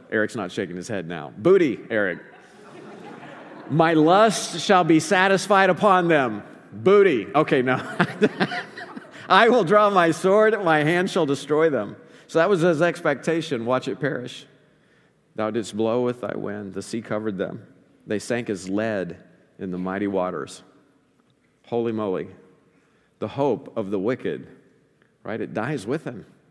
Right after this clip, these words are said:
You see it in the example of the rich man, Luke chapter twelve. He is making bank. So what's his expectation? Look at verse seventeen. "And he thought within himself, saying, 'What shall I do? I'm making so much money, I don't know where to put it all.'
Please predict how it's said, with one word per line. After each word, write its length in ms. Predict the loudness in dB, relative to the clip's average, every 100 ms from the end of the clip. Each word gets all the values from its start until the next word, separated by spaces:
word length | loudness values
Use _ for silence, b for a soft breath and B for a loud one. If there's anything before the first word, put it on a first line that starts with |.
| _ b b b b b
You 80 | -10
see 180 | 0 2
it 40 |
in 80 | 2
the 60 | 0
example 400 | -4 -6 -4 -4
of 40 |
the 80 | -2
rich 260 | -4 -6 -8
man, 260 | -8 -4
Luke 140 | -6 -4
chapter 300 | -6 -6 -8
twelve. 400 | -4 -4 -4 -8 -18 -20 _
He 580 | -16 -6 -4 -2 -4 -6
is 500 | -6 -4 -4 -6 -8
making 400 | -6 -6 -4 -4
bank. 520 | -2 -4 -6 -10 -20 _ b b b b b b b b b
So 180 | -10 -4
what's 220 | -2 -2
his 160 | -2 -2
expectation? 840 | -2 -2 -4 -4 -6 -6 -8 -8
Look 120 | -8 -8
at 80 |
verse 180 | -8 -8
seventeen. 580 | -8 -8 -8 -8 -8 -10
"And 120 | -8
he 60 | -8
thought 180 | -8 -6
within 180 | -4
himself, 380 | -4 -4 -6 -6
saying, 240 | -8 -8 -6
'What 140 | -4
shall 160 | -2 -2
I 80 | 0
do? 300 | -2 -2 -6 -18 b b b b
I'm 80 | -6
making 240 | -4 -4 -6
so 180 | -6
much 220 | -4 -6 -6
money, 260 | -4 -4
I 80 | -4
don't 140 | -6
know 60 | -6
where 100 | -6
to 80 | -4
put 160 | -4
it 100 | -4
all.' 200 | -6 -12